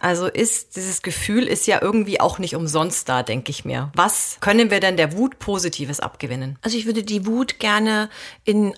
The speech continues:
Speaker 2: alle Gefühle, die unangenehm sind, einreihen. Und die haben alle was Gutes. Also jedes Gefühl hat was Gutes. Mir persönlich ist auch total wichtig, dass wir diese Unterscheidung in gute und schlechte Gefühle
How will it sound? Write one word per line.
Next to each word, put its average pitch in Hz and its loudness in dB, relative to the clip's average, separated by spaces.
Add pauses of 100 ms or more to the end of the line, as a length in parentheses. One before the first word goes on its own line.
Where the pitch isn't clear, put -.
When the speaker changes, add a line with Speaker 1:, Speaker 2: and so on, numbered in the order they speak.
Speaker 2:
alle 214 2
Gefühle, 202 -2
die 190 -6
unangenehm 180 0
sind, 175 -6
einreihen. 226 0 (140)
Und 220 0
die 233 0
haben 254 -2
alle 262 4
was 180 -4
Gutes. 180 -12
Also 180 -4
jedes 220 2
Gefühl 190 -4
hat - -10
was 175 -8
Gutes. 185 -8 (340)
Mir 196 2
persönlich 220 4
ist 190 -2
auch 196 -4
total 214 -2
wichtig, 226 -4 (300)
dass 190 -2
wir 202 2
diese 196 -2
Unterscheidung 202 0
in 180 0
gute 226 -2
und 196 -2
schlechte - -4
Gefühle 202 0